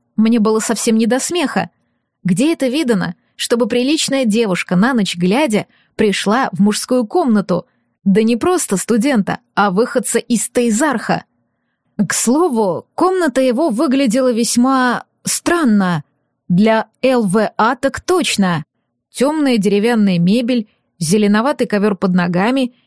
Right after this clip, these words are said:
и такой же расцветки покрывало на широкой добротной кровати. Не помню, чтобы где-то в общежитии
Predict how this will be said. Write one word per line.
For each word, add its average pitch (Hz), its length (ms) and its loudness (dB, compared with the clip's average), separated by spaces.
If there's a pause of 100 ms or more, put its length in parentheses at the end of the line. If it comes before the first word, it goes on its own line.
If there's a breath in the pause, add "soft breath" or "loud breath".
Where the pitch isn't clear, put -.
(140 soft breath)
и 190 80 -2
такой 226 300 0
же 277 120 0
расцветки 247 520 -2
покрывало 233 540 0
на 220 160 2
широкой 254 600 -2 (160 soft breath)
добротной 247 500 0
кровати. 254 680 -2 (600)
Не 202 140 2
помню, 302 320 0
чтобы 208 280 0
где-то 233 300 0
в 214 40 2
общежитии 208 760 -2